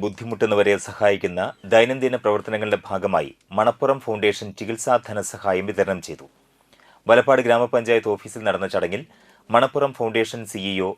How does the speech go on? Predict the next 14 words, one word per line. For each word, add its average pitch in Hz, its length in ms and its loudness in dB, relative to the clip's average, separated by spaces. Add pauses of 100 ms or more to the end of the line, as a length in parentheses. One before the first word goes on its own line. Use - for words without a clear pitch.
(120)
ജോർജ് 117 480 4
ഡി 92 100 -2
ദാസ് 85 320 0 (320)
പദ്ധതി 117 320 0
വിശദീകരണം 92 540 -2
നടത്തി. 80 220 -4 (720)
വലപ്പാട് 135 360 6
പഞ്ചായത്ത് 131 480 0
പ്രസിഡന്റ് 113 360 -8
പി 110 80 0 (100)
കെ 110 60 4
മോഹനൻ 101 520 -2
ഉദ്ഘാടനം 95 460 0
ചെയ്തു. - 260 -10